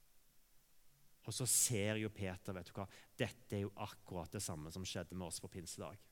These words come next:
Og noen har kalt dette her for folkeslagenes pinse. Altså at på en måte i, i Apostelgjerningen to så får de høre liksom om budskapet, men nå får de skjønne at veien til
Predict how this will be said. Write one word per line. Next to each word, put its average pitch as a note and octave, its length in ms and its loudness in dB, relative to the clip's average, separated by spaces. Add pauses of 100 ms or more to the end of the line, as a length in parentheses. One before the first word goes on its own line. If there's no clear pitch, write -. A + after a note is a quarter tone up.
(2000)
Og C#3 80 2
noen A#2 300 4
har B2+ 80 4
kalt A2+ 240 2
dette G#2+ 180 0
her G2+ 240 2
for G#2+ 120 -2
folkeslagenes F#2+ 1000 -2
pinse. F2 400 -6 (1900)
Altså G#2 160 0
at G2+ 140 -4
på A#2+ 80 0
en - 20 4
måte G#2 160 2
i, G#2 60 4 (260)
i A2 80 6
Apostelgjerningen G#2 720 2 (360)
to A#2 140 2 (100)
så A#2 140 0
får A2+ 160 4
de A2+ 100 2
høre A#2 320 4
liksom C3+ 300 4
om B2 100 2
budskapet, C3+ 1040 2 (240)
men B2+ 160 6
nå C3 160 10 (400)
får A#2+ 180 2
de A#2+ 80 4
skjønne F2+ 600 2
at A#2 180 -4
veien G#2+ 480 2 (140)
til G2+ 260 2